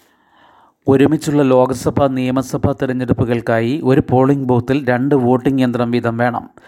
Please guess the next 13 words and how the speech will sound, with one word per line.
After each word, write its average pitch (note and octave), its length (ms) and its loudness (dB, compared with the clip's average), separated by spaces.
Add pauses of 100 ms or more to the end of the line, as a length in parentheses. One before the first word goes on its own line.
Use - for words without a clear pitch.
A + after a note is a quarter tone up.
(260)
പതിനഞ്ച് C#3+ 340 2
വർഷമാണ് B2+ 500 0
ഒരു B2+ 260 4
വോട്ടിംഗ് B2 400 0
മെഷീന്റെ A#2+ 480 -2
കാലാവധി. A#2 640 -2 (340)
ഫലത്തിൽ C3+ 360 0
മൂന്ന് C3+ 480 2
തിരഞ്ഞെടുപ്പുകൾക്ക് B2+ 720 0
ഇവ B2 240 -4
ഉപയോഗിക്കാനാകും. A#2 960 -4 (400)
ബാലറ്റ് C#3 480 2
യൂണിറ്റ്, C3+ 460 2